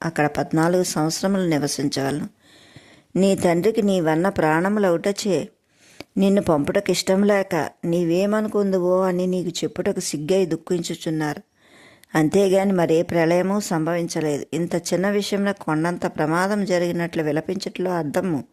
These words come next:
లేనిదిగా ఉన్నది. రామ, అంతేకాదు, తండ్రి చేసిన వాగ్దానము అతను తీర్చలేకపోయినను, తండ్రి ప్రతిబింబంగా పుట్టిన కుమారుడు దాన్ని తీర్చుటకు పూనుకొన్నే తండ్రి తరించగలడు. కానీ తాము చేయక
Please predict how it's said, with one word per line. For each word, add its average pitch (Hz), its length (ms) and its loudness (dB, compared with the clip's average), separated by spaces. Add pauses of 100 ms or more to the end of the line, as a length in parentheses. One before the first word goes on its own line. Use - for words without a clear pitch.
(680)
లేనిదిగా 190 520 4
ఉన్నది. 156 380 -2 (260)
రామ, 175 320 0
అంతేకాదు, 170 680 -2
తండ్రి 165 480 -2
చేసిన 196 280 -2
వాగ్దానము 160 760 -4 (840)
అతను 202 340 2
తీర్చలేకపోయినను, 185 1300 0
తండ్రి 175 280 0
ప్రతిబింబంగా 190 720 0
పుట్టిన 180 380 -4
కుమారుడు 185 500 -2
దాన్ని 170 320 -2
తీర్చుటకు 190 680 -6 (1000)
పూనుకొన్నే 208 720 4
తండ్రి 175 320 0
తరించగలడు. 196 680 0
కానీ 185 360 -2
తాము 185 380 -2 (120)
చేయక 220 400 0